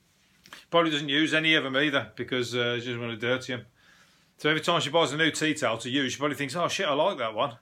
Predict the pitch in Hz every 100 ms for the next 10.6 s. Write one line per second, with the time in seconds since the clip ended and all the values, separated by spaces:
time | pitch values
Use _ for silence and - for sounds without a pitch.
0 | _ - 151 156 - - 180 180 165 160
1 | 120 151 151 - 165 139 - - - 190
2 | 147 127 120 117 117 - 107 98 - _
3 | - - - - - - 131 113 113 101
4 | - _ _ _ - 135 131 135 135 123
5 | _ _ _ _ _ _ _ _ - 131
6 | 156 156 160 147 151 151 139 139 139 139
7 | - - - 139 123 131 131 131 139 127
8 | 170 165 151 156 - 151 147 139 131 120
9 | 107 147 151 - - 151 170 156 156 -
10 | 120 151 139 135 123 -